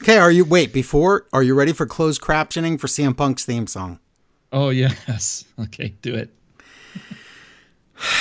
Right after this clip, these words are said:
Speaker 1: This one's the hardest one to believe that they, this is what it thinks. But here's what A I thinks that his theme song is. So let's see. The crowd's chanting C M Punk, C M Punk,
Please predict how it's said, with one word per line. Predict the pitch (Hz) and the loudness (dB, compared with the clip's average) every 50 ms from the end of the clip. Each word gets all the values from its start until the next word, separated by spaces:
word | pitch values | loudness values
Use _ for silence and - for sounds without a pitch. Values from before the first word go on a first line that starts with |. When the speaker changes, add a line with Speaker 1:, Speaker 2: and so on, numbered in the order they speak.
| - - - - - - - - - - - - - - | -2 -2 -4 -4 -6 -6 -8 -10 -12 -12 -14 -18 2 4
Speaker 1:
This | 202 226 - - | 6 6 6 6
one's | 269 262 - | 4 4 4
the | 220 | 4
hardest | 147 - 190 180 170 170 156 - | 2 4 4 4 4 2 0 0
one | 165 147 143 | 0 0 0
to | 127 | 0
believe | 120 113 117 120 123 117 110 104 92 | -2 -4 -4 -4 -4 -4 -4 -6 -6
that | 98 107 98 - | -8 -10 -8 -6
they, | 120 113 107 | -6 -6 -6
this | 101 95 101 120 - - | -6 -6 -8 -8 -8 -8
is | 110 95 - | -10 -8 -6
what | 120 107 | -6 -6
it | 104 - | -6 -8
thinks. | _ - - 104 95 - _ - - - - - _ _ _ _ _ _ _ _ | _ -10 -8 -8 -8 -10 _ -12 -12 -12 -12 -14 _ _ _ _ _ _ _ _
But | - 98 90 | -14 -10 -6
here's | 98 139 147 139 | -4 -2 -2 0
what | 175 170 139 | -2 -2 0
A | 131 135 135 | 0 0 0
I | 131 123 120 117 113 | 0 -2 -4 -4 -6
thinks | 110 - - 117 101 - - | -8 -8 -8 -10 -8 -10 -10
that | - 107 90 | -10 -10 -10
his | 107 101 - | -10 -12 -12
theme | - 104 98 95 92 | -10 -10 -8 -8 -10
song | 87 - 92 90 95 95 - - - | -10 -12 -12 -14 -14 -16 -20 -20 -18
is. | - - - - _ _ _ _ _ _ _ | -16 -16 -16 -18 _ _ _ _ _ _ _
So | - - 117 | -14 -12 -10
let's | 110 - | -10 -8
see. | - 107 | -8 -8
The | 110 110 | -8 -8
crowd's | 120 - 147 151 170 175 - | -6 -4 0 0 0 0 -2
chanting | - - 190 180 175 165 | -2 -2 0 0 0 0
C | 147 - - 165 | -2 -2 -2 0
M | 160 156 143 | 0 0 -2
Punk, | - - 151 143 143 135 - | -2 -2 0 0 0 -2 -4
C | - - 147 143 | -4 -4 -2 -2
M | 139 135 | 0 -2
Punk, | 127 - 139 131 131 127 123 - - | -2 -4 -4 -2 -2 -2 -4 -6 -12